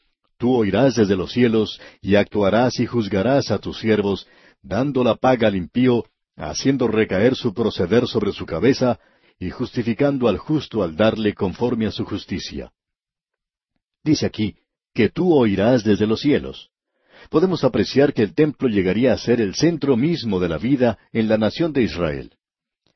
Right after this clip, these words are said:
Y ahora leemos en los versículos veinticuatro y veinticinco, "Si tu pueblo Israel fuere derrotado delante del enemigo por haber prevaricado contra ti, y se convirtiere y confesare tu nombre,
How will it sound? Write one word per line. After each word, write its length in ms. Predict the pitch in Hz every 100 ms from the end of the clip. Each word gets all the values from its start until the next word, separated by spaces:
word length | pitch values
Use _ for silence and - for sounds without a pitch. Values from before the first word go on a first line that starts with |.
| _ _
Y 120 | - 147
ahora 160 | 156
leemos 380 | 123 127 131 113
en 80 | 110
los 120 | 87
versículos 560 | 90 - 120 113 101 87
veinticuatro 720 | 92 87 92 117 117 95 101
y 60 |
veinticinco, 800 | 92 101 90 87 113 107 107 90 _ _ _ _ _ _
"Si 160 | - 143
tu 140 | 131
pueblo 300 | 143 147 120
Israel 480 | 101 82 85 95 113
fuere 280 | - 110 101
derrotado 640 | 92 90 85 - 113 110
delante 420 | 87 85 92 87 92
del 140 | 87
enemigo 580 | 78 76 98 104 107 95
por 160 | 104 98
haber 280 | 92 131
prevaricado 680 | - 113 95 90 - 120 107
contra 380 | - 101 85 85
ti, 300 | - 104 98 - _ _ _
y 120 | 92
se 140 | - 110
convirtiere 640 | 117 107 101 107 120 135
y 80 | 113
confesare 640 | 117 107 107 92 120 123
tu 140 | - 92
nombre, 440 | 101 120 110 104